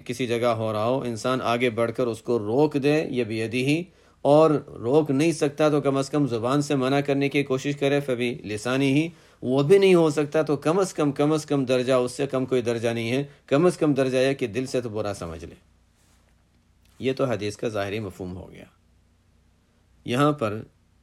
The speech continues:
علماء نے جو اس کی، اس کی تشریح میں بعض باتیں لکھی ہیں، ان ایک دو باتوں کا میں تذکرہ کر دیتا ہوں۔ ایک تو یہ، ایک تو علماء نے یہ لکھا کہ انسان جس اعلیٰ درجے پر عمل کر سکتا ہو، اس پر کرنا چاہیے۔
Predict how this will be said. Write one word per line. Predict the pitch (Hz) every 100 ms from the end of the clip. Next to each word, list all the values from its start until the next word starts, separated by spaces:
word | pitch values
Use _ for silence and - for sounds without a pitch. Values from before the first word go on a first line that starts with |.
| -
علماء | 113 117 123 135
نے | 131
جو | 120
اس | 113
کی، | - 101
اس | -
کی | 107
تشریح | 104 - 117
میں | 117
بعض | 101 104 104
باتیں | 98 98 117
لکھی | 101 95 101
ہیں، | 113
ان | 120 110
ایک | 107 95
دو | 95
باتوں | 95 98 95
کا | 113
میں | 95
تذکرہ | 92 - 92
کر | 92 85
دیتا | 76 73 78
ہوں۔ | - _ _ _ _ _ _ _ _ _ _ _ _ -
ایک | 147 147
تو | 160
یہ، | 113 95 - _ _ _ _ _ _ _ _ _ _ _ _ _ _ _ _ _ _
ایک | 135 143
تو | 156 135
علماء | 127 131
نے | 135
یہ | 120 113
لکھا | 104 92 95 - _ _ _ _ _ _ _ _ _ _
کہ | 127 120
انسان | 117 120 135 147 147 147 - -
جس | 95 143 143 -
اعلیٰ | 120 120 139 131
درجے | 127 117 139
پر | 139 127
عمل | 123 123 117
کر | - 147
سکتا | 147 131 - 120
ہو، | 127 131
اس | 117
پر | - 107
کرنا | 110 95 92
چاہیے۔ | 92 82 92